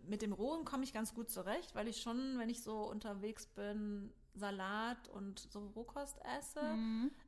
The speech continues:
Speaker 1: Aber ich hab nicht immer diesen gedünsteten Gemüseanteil dabei,
Speaker 2: Mhm.
Speaker 1: obwohl ich eigentlich
Speaker 2: Ja.
Speaker 1: total gerne Brokkoli oder halt, ne, was
Speaker 2: Ja.
Speaker 1: wir eben gesagt hatten.
Speaker 2: Aber meinst du, das ist dann noch wichtig? Also ich find ja, wenn du schon viel Salat isst, dann isst du ja
Speaker 1: Ja.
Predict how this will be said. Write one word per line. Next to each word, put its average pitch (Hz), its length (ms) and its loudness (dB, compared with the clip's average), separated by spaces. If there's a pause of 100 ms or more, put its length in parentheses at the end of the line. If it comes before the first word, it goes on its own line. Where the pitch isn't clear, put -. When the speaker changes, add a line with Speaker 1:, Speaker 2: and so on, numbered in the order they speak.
Speaker 1:
Aber 214 340 4
ich - 180 -6
hab - 240 -4
nicht 233 280 2
immer 233 260 4
diesen 214 340 2
gedünsteten 226 880 2
Gemüseanteil 202 920 2
dabei, 180 520 2
Speaker 2:
Mhm. 190 300 4
Speaker 1:
obwohl 202 400 -2
ich 226 280 -4
eigentlich 208 600 -2 (1080)
Speaker 2:
Ja. 135 80 -4
Speaker 1:
total 214 260 -2
gerne 226 260 2
Brokkoli 240 500 -2
oder 208 160 0
halt, 202 140 -2 (180)
ne, 254 160 0
was 226 140 0
Speaker 2:
Ja. 214 60 2
Speaker 1:
wir 208 120 2
eben 247 140 4
gesagt 220 440 -2
hatten. 226 300 -2
Speaker 2:
Aber 214 160 2
meinst 226 260 4
du, 262 80 6
das 262 160 4
ist 269 160 0
dann 254 120 4
noch 240 180 4
wichtig? 254 500 -2
Also 214 180 2
ich 220 120 0
find 226 260 0
ja, 202 160 2
wenn 202 120 2
du 196 60 0
schon 196 180 -2
viel 214 260 2
Salat 180 520 2
isst, - 260 -6
dann 180 220 0
isst - 300 -2
du 196 40 6
ja 185 240 4
Speaker 1:
Ja. - 60 0